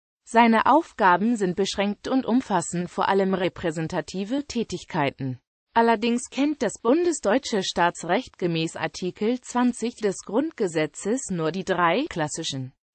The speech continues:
Gewalten, der Bundespräsident ist hierbei weitgehend als Mitträger der Exekutivgewalt. Neben dem Bundeskanzler eine der beiden Exekutivspitzen,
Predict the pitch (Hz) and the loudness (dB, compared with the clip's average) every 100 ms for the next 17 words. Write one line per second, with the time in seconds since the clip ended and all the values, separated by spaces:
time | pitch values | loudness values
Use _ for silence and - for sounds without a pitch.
0 | - 196 175 165 - 190 190 - 226 226 | -4 0 2 0 0 -4 -4 -4 -2 2
1 | 247 185 - - 175 151 160 143 147 - | 4 2 -2 -6 -6 -4 -2 -2 -2 -8
2 | 147 - _ _ _ _ _ - 254 277 | -10 -10 _ _ _ _ _ 0 4 4
3 | 311 320 220 196 - - 180 175 220 - | 4 0 2 0 -2 -4 -2 -2 -2 -2
4 | 196 - 160 - 190 170 175 175 226 170 | -2 -4 -8 -6 -4 0 2 2 -2 -4
5 | - 190 226 - 269 - - 160 151 135 | -6 -6 -8 -4 -6 -4 -4 -2 -2 -4
6 | - - _ _ _ - 196 277 320 226 | -10 -20 _ _ _ -2 4 4 6 2
7 | 170 156 202 277 269 - 208 170 - 180 | 0 -2 -2 -2 -4 -6 -6 -4 -2 0
8 | 165 180 190 185 175 180 175 170 - - | 0 2 0 0 0 0 0 -2 -4 -6
9 | - - 220 - 277 - - 196 185 - | -8 -8 -8 -4 -4 -6 -8 -6 -6 -6
10 | 190 240 | -8 -8